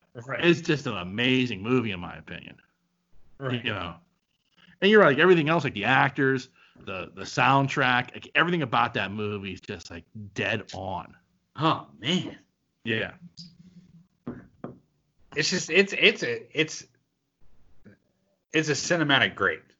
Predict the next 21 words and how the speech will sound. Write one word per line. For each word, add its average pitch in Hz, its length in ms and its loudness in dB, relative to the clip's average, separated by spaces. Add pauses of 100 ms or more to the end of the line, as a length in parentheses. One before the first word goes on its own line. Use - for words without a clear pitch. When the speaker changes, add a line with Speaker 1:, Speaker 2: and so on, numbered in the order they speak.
(560)
Speaker 2:
Yeah. 113 220 -2 (500)
Speaker 1:
And 135 120 -4
it's 127 140 0
an 135 120 0
independent, 139 680 0 (200)
like, 104 360 2 (2250)
king 123 200 2 (840)
to 160 140 -4
me. 131 180 4
Speaker 2:
Yeah. 104 220 -2 (200)
Speaker 1:
You 120 140 -2
know 120 60 2
what 117 100 2
I 117 60 0
mean? 120 140 -4
It's 117 100 -14
just - 160 -10
a - 20 -12
good 127 260 2
movie. 110 300 -8 (400)
Speaker 2:
Yeah. 95 280 -8